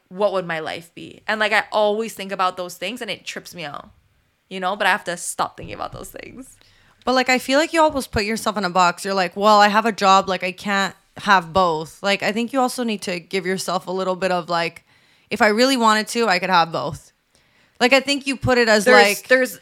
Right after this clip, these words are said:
Speaker 1: obviously,
Speaker 2: there's obviously
Speaker 1: like, a
Speaker 2: ways if you wanted to have your cake and eat it too, in a situation like where you're in, you could, if you really wanted to. It's not like one or the other.
Speaker 1: I know, but
Speaker 2: You
Speaker 1: it's
Speaker 2: know?
Speaker 1: just, like, sometimes it
Speaker 2: But
Speaker 1: feels
Speaker 2: don't
Speaker 1: like it's
Speaker 2: look at it that way.
Speaker 1: Yeah.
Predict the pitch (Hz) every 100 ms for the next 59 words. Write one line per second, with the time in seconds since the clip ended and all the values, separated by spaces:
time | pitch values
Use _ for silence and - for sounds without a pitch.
0 | - 247 269 285 269 247 247 196 190 175
1 | 180 262 269 233 233 226 214 220 240 247
2 | 247 214 214 - 226 214 214 202 202 -
3 | 220 262 214 226 226 - 233 233 214 220
4 | 254 233 208 202 175 196 202 190 202 202
5 | 220 247 233 254 - 226 175 175 190 254
6 | 302 294 302 269 240 226 214 190 - 185
7 | 190 - 269 285 269 233 208 214 226 220
8 | 220 190 185 196 151 143 139 160 262 269
9 | 220 175 180 - 247 240 240 311 349 220
10 | - - 240 240 240 226 220 190 247 262
11 | 349 277 311 262 277 269 202 170 127 175
12 | 156 156 147 123 214 262 160 90